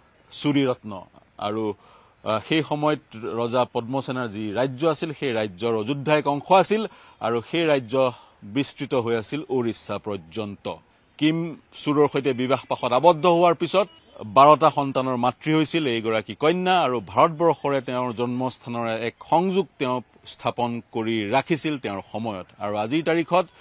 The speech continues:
সেই অঞ্চলৰ, বিশেষকৈ দক্ষিণ কোৰিয়া আৰু উত্তৰ কোৰিয়াই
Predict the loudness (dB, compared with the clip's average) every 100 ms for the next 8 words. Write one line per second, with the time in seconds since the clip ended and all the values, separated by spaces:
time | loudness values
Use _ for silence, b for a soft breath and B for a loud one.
0 | B B B -4 4 6 6 4 0 0
1 | 2 0 -4 -2 -2 0 0 -2 -2 0
2 | 2 2 0 -2 -2 -2 -2 -2 -2